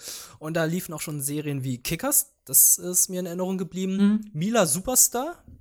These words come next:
Speaker 1: Saber Rider und, ähm, Captain Tsubasa, ich hab wieder den deutschen Titel vergessen, also die
Speaker 2: Ja.
Speaker 1: to-, ich glaub, die tollen Fußballstars
Speaker 2: Ja,
Speaker 1: oder so.
Speaker 2: genau, irgendwie sowas. <laughs>
Speaker 1: Katzenauge auch, also ein Super Trio, das waren so Sachen, die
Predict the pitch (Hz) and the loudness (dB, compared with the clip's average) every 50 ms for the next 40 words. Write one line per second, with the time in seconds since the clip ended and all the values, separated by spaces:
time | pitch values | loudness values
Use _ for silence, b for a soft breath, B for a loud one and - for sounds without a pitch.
0 | - _ _ _ _ _ _ _ _ _ - - - - - - - 135 139 156 | -20 _ _ _ _ _ _ _ _ _ -20 -4 2 4 4 6 4 2 0 0
1 | 185 185 185 190 190 202 208 208 214 208 208 202 202 - 175 170 170 175 175 175 | 0 0 2 2 2 2 2 2 0 0 0 -2 -2 -4 -4 -4 -4 -2 -2 -4
2 | 170 175 - B B B B B B B B B B B B B _ - 135 135 | -4 -6 -8 B B B B B B B B B B B B B _ -8 -6 -4
3 | 135 135 135 135 135 135 127 127 131 - _ _ _ _ _ _ _ _ _ _ | -4 -4 -4 -4 -4 -6 -6 -8 -10 -14 _ _ _ _ _ _ _ _ _ _
4 | _ _ _ _ _ - - - - 147 - - 139 123 139 143 127 107 - - | _ _ _ _ _ -10 -10 -8 -4 -2 -2 0 0 0 0 0 0 0 -4 -6
5 | 123 120 120 113 117 113 107 110 120 120 - 123 - - - 131 127 117 107 113 | -6 -6 -6 -4 -4 -6 -4 -4 -4 -4 -6 -8 -10 -10 -10 -10 -10 -8 -8 -8
6 | 123 - 151 135 - - 123 120 110 175 175 165 - - - - 120 - - 120 | -8 -10 -10 -14 -16 -18 -16 -12 -10 -8 -8 -8 -8 -12 -12 -12 -10 -10 -10 -8
7 | - 135 123 156 147 131 131 - 156 - - 127 123 - - - - 170 175 165 | -6 -4 0 2 2 2 0 -2 -4 -4 -2 -2 -2 -2 -2 -2 0 0 2 2
8 | 170 170 175 170 170 190 170 160 147 160 170 165 170 151 160 165 156 170 - - | 0 0 -2 -2 0 2 2 2 0 0 -2 -2 -2 -2 -4 -6 -8 -10 -10 -10
9 | - - 214 - - - - - - - _ _ _ _ _ _ _ _ _ _ | -2 -2 -2 -2 -2 -6 -18 -20 -20 -20 _ _ _ _ _ _ _ _ _ _
10 | - - - - 170 165 - - 175 156 131 135 143 143 143 131 123 143 160 160 | -20 -16 -8 -6 -2 2 2 2 2 0 -2 -2 -2 0 -2 -2 -2 -2 -2 -2
11 | 151 131 123 127 120 120 110 - 131 - 147 131 - - 147 139 139 135 127 123 | -4 -6 -6 -6 -6 -6 -6 -6 -6 -6 -6 -6 -6 -8 -10 -8 -8 -8 -6 -6
12 | - - 127 127 123 131 131 131 131 - 131 - - 139 131 135 123 127 127 123 | -6 -6 -8 -10 -12 -12 -8 -6 -6 -6 -6 -10 -14 -14 -14 -12 -12 -10 -10 -12